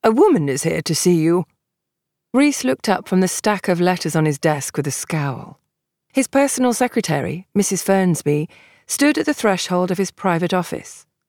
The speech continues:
her eyes sharp behind round spectacles. She was a tidy hen of a woman, middle-aged and just a bit plump.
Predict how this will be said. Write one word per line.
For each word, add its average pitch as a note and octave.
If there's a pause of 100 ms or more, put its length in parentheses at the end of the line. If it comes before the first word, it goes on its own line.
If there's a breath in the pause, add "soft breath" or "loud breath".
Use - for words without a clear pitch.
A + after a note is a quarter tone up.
(140)
her -
eyes G#3
sharp A3+
behind D#3
round D#3
spectacles. - (500)
She C#4+
was C4+
a C4+
tidy A#3+
hen F#3
of C#3
a D3+
woman, C#3+ (480)
middle-aged F#3 (280)
and F#3+
just D3+
a D3+
bit -
plump. C3+